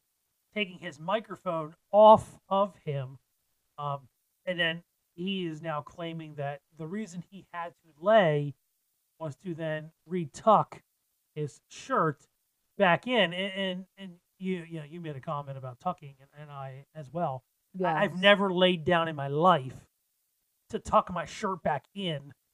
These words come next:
Speaker 1: my pants if that's what I need to do.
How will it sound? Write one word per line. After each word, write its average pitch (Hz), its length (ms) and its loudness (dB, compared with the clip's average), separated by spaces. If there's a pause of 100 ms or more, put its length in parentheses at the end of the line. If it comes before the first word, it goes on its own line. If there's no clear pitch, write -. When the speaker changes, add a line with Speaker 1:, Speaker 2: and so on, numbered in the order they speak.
(400)
Speaker 1:
my 160 100 2
pants 165 460 -6
if 170 160 -8
that's 185 280 0
what 185 140 -4
I 165 60 -2
need 160 260 -16
to 131 80 -20
do. 170 220 -10